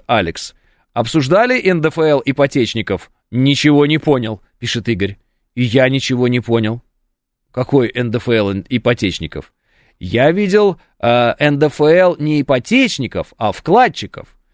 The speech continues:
Ну, там ничего нового, там просто, э, сумма, которая будет облагаться налогом,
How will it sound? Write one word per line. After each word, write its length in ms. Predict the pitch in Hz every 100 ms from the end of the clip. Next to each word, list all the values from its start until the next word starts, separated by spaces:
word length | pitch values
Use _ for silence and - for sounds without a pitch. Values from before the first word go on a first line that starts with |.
| _ _
Ну, 100 | 104
там 220 | 104 147
ничего 260 | 151 151 180
нового, 420 | 208 262 160 107
там 280 | 87 104 110
просто, 480 | 120 127 - 117 113 - _
э, 140 | -
сумма, 320 | 104 170 151 131
которая 360 | 131 139 123
будет 320 | 123 123 113
облагаться 520 | 120 120 127 120 110 120
налогом, 640 | 120 156 254 185 104 76